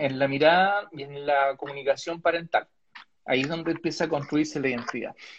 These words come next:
Entonces nosotros partimos, eh, sintiéndonos amados cuando nosotros sentimos amor de parte de nuestras figuras de cuidado, que es lo más probable y es lo que más tiende a ocurrir. Pero cuando eso no ocurre, hay como inter-,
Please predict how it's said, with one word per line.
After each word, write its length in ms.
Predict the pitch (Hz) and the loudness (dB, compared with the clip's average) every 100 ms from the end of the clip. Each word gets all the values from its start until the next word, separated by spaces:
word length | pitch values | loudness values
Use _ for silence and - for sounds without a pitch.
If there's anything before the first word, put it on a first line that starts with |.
| - - | -16 -12
Entonces 380 | 139 180 208 | -6 -4 -2
nosotros 460 | 220 185 - 190 226 | 0 0 0 0 0
partimos, 680 | - - - 185 196 233 208 202 - | 0 -4 -4 0 4 4 2 -2 6
eh, 420 | 160 151 156 156 | 8 8 6 4
sintiéndonos 720 | - 151 143 180 185 196 185 | -2 -10 -4 -4 -2 0 2
amados 520 | 160 160 185 208 220 214 | 2 4 4 4 0 -2
cuando 260 | 160 156 151 | -2 -2 -10
nosotros 380 | 143 170 170 | -12 -12 -10
sentimos 460 | - 147 - 170 175 | -10 -10 -6 2 6
amor 360 | 160 165 208 - _ | 6 6 4 2 _
de 160 | 151 156 | -4 2
parte 320 | 156 151 - | 4 2 0
de 80 | 156 | -2
nuestras 300 | 151 - 151 | -4 -8 -6
figuras 340 | 147 147 143 | -2 0 0
de 60 | 143 | 0
cuidado, 400 | 135 131 107 110 | 0 2 0 0
que 80 | 147 | -2
es 60 | 180 | 0
lo 180 | 202 | 0
más 240 | 185 185 190 | 0 0 -2
probable 560 | - 220 214 147 117 131 | 4 8 8 6 0 -4
y 80 | |
es 100 | 147 | -6
lo 140 | 175 165 | -6 -4
que 160 | 143 | -4
más 400 | 143 156 160 180 - | -4 -6 -4 -4 -6
tiende 300 | - 214 226 | -2 0 0
a 40 | 220 | 0
ocurrir. 380 | 214 143 101 - _ _ - _ _ _ - | 0 -2 -6 -14 _ _ -20 _ _ _ 4
Pero 160 | 143 | 6
cuando 220 | 147 170 | 6 4
eso 160 | 202 226 | 0 2
no 80 | 233 | 0
ocurre, 420 | 220 247 285 330 - _ _ _ | 0 -2 -2 -6 -12 _ _ _
hay 200 | 190 170 | -2 -2
como 240 | - 185 190 | -2 -2 -2
inter-, 360 | 190 180 - | -2 -4 -4